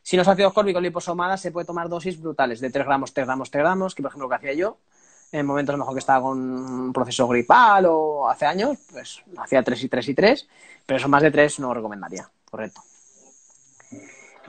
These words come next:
¿Habría inconveniente de comer ocho huevos diarios enteros durante un mes? Me lo mandó, me lo mandaron en dieta para volumen.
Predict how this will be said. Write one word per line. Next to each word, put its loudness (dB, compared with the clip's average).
¿Habría 8
inconveniente 6
de 10
comer 8
ocho 6
huevos 6
diarios 6
enteros 4
durante 2
un -2
mes? -2
Me 4
lo 4
mandó, 2
me -8
lo -6
mandaron -2
en -6
dieta 0
para 0
volumen. -6